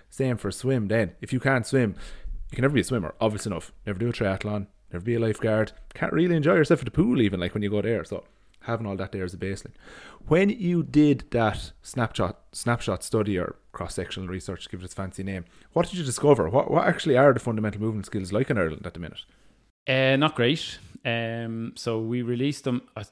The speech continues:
Speaker 2: it's gas, we released them last year, and, and for whatever reason, um, I think it was just in the middle of the election cycle, and, and people were sick of hearing about politics, the, the, but the, the media picked up on it massively, right? And they've really focused on the, the bad news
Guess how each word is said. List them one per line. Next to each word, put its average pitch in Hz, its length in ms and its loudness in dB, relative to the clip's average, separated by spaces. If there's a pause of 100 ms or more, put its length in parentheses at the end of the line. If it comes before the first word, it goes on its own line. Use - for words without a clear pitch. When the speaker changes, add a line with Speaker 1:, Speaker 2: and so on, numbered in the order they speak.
(260)
Speaker 2:
it's 135 120 -16
gas, 135 260 4
we 123 100 0
released 131 320 0
them 135 100 0
last 117 320 -2
year, 113 280 0
and, 110 320 -6
and 104 160 -10
for - 80 -6
whatever 120 320 2
reason, 110 640 -2
um, 101 580 -4
I 98 80 -10
think 120 260 -6
it - 60 -12
was 101 160 -8
just 104 160 -8
in 104 80 -6
the 95 60 -4
middle 98 180 -6
of 95 80 -6
the 95 140 -6
election 95 360 -8
cycle, 98 440 -6
and, 95 220 -6
and 101 120 -10
people 104 220 -6
were 98 100 -8
sick - 300 -8
of 92 200 -12
hearing 101 220 -6
about 92 160 -6
politics, 101 460 -6
the, 104 100 -10 (120)
the, 107 80 -6
but - 200 -6
the, 98 240 -6 (120)
the 104 80 -10
media 107 420 -4
picked - 340 -8
up 107 140 -4
on 98 80 -4
it 92 80 -8
massively, 101 500 -6
right? 101 380 -8
And 107 160 -4 (460)
they've 107 200 -4
really 127 320 2
focused 117 460 -2
on 107 140 -2
the, 101 200 -4 (200)
the 101 80 -6
bad 110 400 0
news 104 280 -2